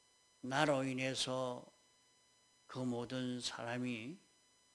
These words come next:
기본 구원의 그런 은혜를 깨달아 알고 누리고 살 수 있는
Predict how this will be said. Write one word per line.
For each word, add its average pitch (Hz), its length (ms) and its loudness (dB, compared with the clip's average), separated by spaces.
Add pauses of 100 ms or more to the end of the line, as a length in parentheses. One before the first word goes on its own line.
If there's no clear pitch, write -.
(3000)
기본 180 500 4
구원의 156 540 4
그런 143 580 -2
은혜를 127 800 0 (300)
깨달아 135 460 0
알고 123 680 -6 (840)
누리고 127 640 2
살 120 340 -4
수 - 180 -4
있는 117 580 -4